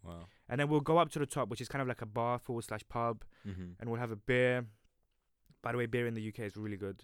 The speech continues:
Speaker 1: Mm-hmm.
Speaker 2: Um, so we'll drink that, and then, yeah, I'll just, we'll probably get on some bikes and then just cycle around a bit after getting drunk.
Speaker 1: Damn,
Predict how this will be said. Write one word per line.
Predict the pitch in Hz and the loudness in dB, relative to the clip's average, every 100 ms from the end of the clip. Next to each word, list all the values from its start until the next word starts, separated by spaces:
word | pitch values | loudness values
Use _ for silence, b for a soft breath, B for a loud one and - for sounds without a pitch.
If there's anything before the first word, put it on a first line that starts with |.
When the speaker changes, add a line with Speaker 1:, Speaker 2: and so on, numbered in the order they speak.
| 101 | -8
Speaker 1:
Mm-hmm. | 95 90 92 _ _ _ - 120 | -6 -8 -12 _ _ _ -4 0
Speaker 2:
Um, | 120 120 | 2 0
so | 110 | -4
we'll | 123 123 | -4 -2
drink | 139 120 | -4 -2
that, | 123 117 101 _ _ _ - | -2 -2 -6 _ _ _ -10
and | 117 | -6
then, | 120 | -4
yeah, | 120 147 127 | -2 -2 0
I'll | 123 | -2
just, | 131 - - _ _ _ _ _ | -2 -8 -14 _ _ _ _ _
we'll | 139 | -2
probably | 135 180 | 0 0
get | 156 | 0
on | 139 | -2
some | 131 120 | -4 0
bikes | 117 131 - - - - _ - | 0 0 -4 -16 -16 -20 _ -10
and | 120 | -8
then | |
just | 120 - | -8 -4
cycle | 127 120 120 | -4 -2 -4
around | 117 | -4
a | 110 | -2
bit | 113 | -2
after | 104 - 117 | -2 -4 -6
getting | 113 101 | -6 -6
drunk. | 110 110 | -4 -6
Speaker 1:
Damn, | 90 87 | -6 -10